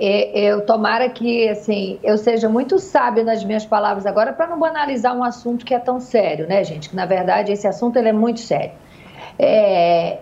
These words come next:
e é muito duro o que eu vou dizer aqui, eu, eu repito isso há muito tempo, as mulheres ficam com muita raiva de mim, algumas, às vezes, me procuram e falam, "Ai, caraca, por que que você fala essas coisas?" Você tem razão.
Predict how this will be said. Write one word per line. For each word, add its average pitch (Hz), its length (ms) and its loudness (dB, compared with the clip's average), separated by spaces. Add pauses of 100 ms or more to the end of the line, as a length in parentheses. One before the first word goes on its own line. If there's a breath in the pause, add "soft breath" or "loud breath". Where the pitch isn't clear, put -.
e 226 120 2
é 247 60 4
muito 311 280 0
duro 277 340 0
o - 40 -8
que 311 100 2
eu 302 140 4
vou 277 180 0
dizer 233 320 -2
aqui, 269 500 -6
eu, 247 180 4 (100)
eu 247 240 2
repito 247 560 -2
isso 240 240 0
há 233 60 0
muito 214 240 -6
tempo, 262 380 -2
as 220 140 0
mulheres 220 560 2
ficam 226 280 0
com 220 120 -2
muita 247 300 0
raiva 208 320 -2
de 190 140 -6
mim, 262 260 0
algumas, 269 580 0
às 240 220 0
vezes, 254 260 2
me 254 140 -4
procuram 240 400 -2
e 247 40 -6
falam, 220 300 0
"Ai, 262 240 0 (140)
caraca, 185 680 -4
por 190 200 -10
que 294 100 -8
que - 100 -14
você 240 100 0
fala 220 220 -2
essas 185 200 -8
coisas?" 254 280 -2
Você 294 120 2
tem 311 300 -4
razão. 226 340 -6